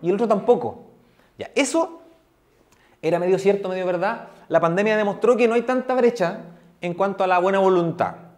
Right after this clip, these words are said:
De hecho, un datito es que lo que se decía del mundo juvenil en general era que el mundo juvenil era apático, poco solidario, individualista, hijo de su generación y del sistema socioeconómico, eh, predominante, etcétera.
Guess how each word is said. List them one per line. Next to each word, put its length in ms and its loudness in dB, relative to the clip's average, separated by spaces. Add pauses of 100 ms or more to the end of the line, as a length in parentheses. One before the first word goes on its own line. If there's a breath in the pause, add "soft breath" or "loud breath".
(120)
De 100 0
hecho, 420 -6
un 200 -6
datito 560 -2 (320 loud breath)
es 160 -2
que 480 -4 (460)
lo 200 -2
que 240 -2
se 140 -4
decía 240 0
del 100 0
mundo 220 0
juvenil 340 -2
en 100 -6
general 400 -2
era 140 -2
que 60 -4
el 80 -6
mundo 160 -8
juvenil 260 -8
era 200 0
apático, 640 -2
poco 180 -4
solidario, 720 -4
individualista, 1080 -4
hijo 300 -4
de 60 -6
su 400 -8
generación 800 2 (280 loud breath)
y 80 -8
del 120 -4
sistema 360 -8
socioeconómico, 840 -4
eh, 400 -6 (180)
predominante, 600 -2
etcétera. 420 0